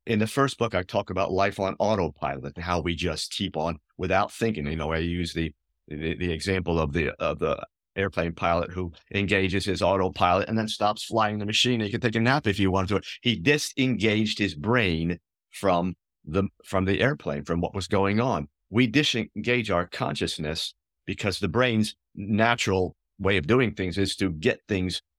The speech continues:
on autopilot so it has energy to do other things. But I said, "But you're getting the wrong things on autopilot."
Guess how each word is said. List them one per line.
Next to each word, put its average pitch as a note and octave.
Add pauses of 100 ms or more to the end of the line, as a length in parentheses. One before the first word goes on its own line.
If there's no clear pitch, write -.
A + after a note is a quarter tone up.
(260)
on F#2
autopilot F2+
so F#2
it G2
has F#2
energy G2
to F2+
do G#2
other C#3
things. D#2+
But F#2+
I F#2+
said, G2+
"But G2+
you're C3+
getting B2
the G2+
wrong C3+
things G2
on E2
autopilot." C#2